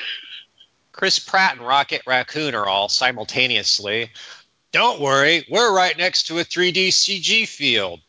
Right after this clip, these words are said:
and I'm the greatest raccoon in the Marvel Universe's worst galaxy. Hey, stop talking while I'm talking. No, you stop. Okay. Hey, forget it. How is it possible we're still saying all this at the same time?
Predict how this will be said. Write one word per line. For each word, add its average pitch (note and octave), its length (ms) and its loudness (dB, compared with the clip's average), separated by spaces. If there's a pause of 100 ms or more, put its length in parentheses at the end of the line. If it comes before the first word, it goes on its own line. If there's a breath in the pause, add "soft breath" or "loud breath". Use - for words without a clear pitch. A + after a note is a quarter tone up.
(220)
and A#2 160 0
I'm F#3 200 2
the C#3 100 -2
greatest C#3 500 0
raccoon D#3 560 -2
in C#3+ 120 -2
the C#3 60 -4
Marvel D#3+ 380 0
Universe's C3 760 -2
worst C#3+ 380 -2
galaxy. B2 760 0 (320)
Hey, A3 240 2
stop C#3+ 340 0
talking E3+ 400 0
while D#3 220 4
I'm E3 220 2
talking. G#2 520 -2 (260)
No, C#3+ 380 2
you G3+ 240 -2
stop. E2 540 -2 (260)
Okay. A2+ 720 0 (120)
Hey, G3+ 460 2 (160)
forget E3+ 400 0
it. E3+ 260 0
How A#3+ 280 0
is - 200 -6
it A#3 120 -6
possible G#3+ 340 0
we're F#3 80 -2
still F3+ 240 -2
saying F3+ 340 2
all E3+ 120 4
this D3 220 -4
at - 20 -18
the B2 80 -10
same B2+ 300 2
time? A#2 420 0